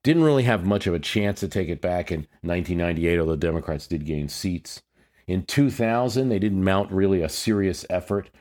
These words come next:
In two thousand two, the Democrats actually lost seats. In two thousand four, again, busy with the presidential election, no chance of a takeover of the House. And it wasn't until two thousand six, so twelve years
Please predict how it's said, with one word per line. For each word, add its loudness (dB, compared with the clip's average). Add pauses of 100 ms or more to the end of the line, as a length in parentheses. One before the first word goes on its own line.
In -4
two 0
thousand 0
two, 2
the 0
Democrats -4
actually -6
lost -2
seats. -6 (340)
In -4
two 0
thousand 0
four, 0 (300)
again, -2
busy -2
with -2
the -8
presidential -4
election, -4
no -2
chance -2
of -4
a -6
takeover -2
of -6
the -8
House. -6 (560)
And -2
it -4
wasn't 0
until 0 (320)
two 2
thousand -2
six, -8
so -2
twelve 2
years 0